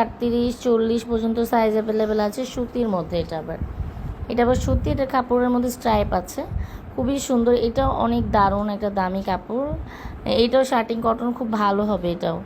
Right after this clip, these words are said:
প্যান্টের কাপড়টা প্রিন্ট আপ করা থাকবে, চল্লিশ পর্যন্ত বডি পাবেন। প্রাইস পেয়ে যাচ্ছেন মাত্র সাড়ে সাতশো টাকা আপু। হ্যাঁ, আরেকটা দেখেন শর্ট প্যাটার্ন, এতক্ষণ যা দেখিয়েছি সবগুলোর বডি লং বিয়াল্লিশ ছিল,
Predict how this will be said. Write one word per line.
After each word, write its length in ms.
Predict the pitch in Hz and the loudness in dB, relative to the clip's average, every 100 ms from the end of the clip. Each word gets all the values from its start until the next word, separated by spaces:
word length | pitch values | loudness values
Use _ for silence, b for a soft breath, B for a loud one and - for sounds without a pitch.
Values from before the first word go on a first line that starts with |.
| - B B | -10 B B
প্যান্টের 240 | - 226 233 | -4 0 2
কাপড়টা 300 | 247 247 262 262 | 2 2 0 0
প্রিন্ট 300 | 254 254 247 262 | 0 0 2 0
আপ 60 | 262 - | -2 0
করা 180 | 254 254 | 2 2
থাকবে, 260 | 269 247 302 392 - | 0 -2 -4 -4 -2
চল্লিশ 340 | 262 240 240 233 | 0 2 2 0
পর্যন্ত 280 | 240 220 220 220 202 | 0 0 0 0 2
বডি 200 | 185 175 | 0 0
পাবেন। 240 | 165 165 165 - B B B B - | -2 0 -2 -2 B B B B 0
প্রাইস 240 | 240 254 262 | 4 4 2
পেয়ে 160 | 277 269 | 2 2
যাচ্ছেন 300 | 262 - 302 285 | 2 -2 -2 0
মাত্র 200 | 233 - 254 | 0 -2 -6
সাড়ে 240 | 254 214 214 214 | -4 -2 -2 -6
সাতশো 360 | 208 196 - 208 196 | -8 -8 -8 -8 -6
টাকা 200 | 170 165 | -6 -6
আপু। 160 | 160 170 180 | -6 -6 -6
হ্যাঁ, 240 | 311 262 190 - B B B - | -4 -2 -4 -6 B B B 2
আরেকটা 260 | 233 247 - | 2 2 0
দেখেন 180 | - 285 - | 0 0 2
শর্ট 220 | 254 247 - | 2 2 2
প্যাটার্ন, 280 | 202 190 190 202 | 2 2 -2 0
এতক্ষণ 260 | 220 254 254 | 0 0 4
যা 80 | 254 247 | 4 6
দেখিয়েছি 340 | 240 254 247 262 | 4 2 2 0
সবগুলোর 400 | 247 226 233 240 226 | 0 0 4 4 6
বডি 220 | 220 214 240 - B B - | 6 6 2 -2 B B 4
লং 120 | 226 233 233 | 6 6 8
বিয়াল্লিশ 300 | 226 226 240 | 8 6 2
ছিল, 100 | - | 0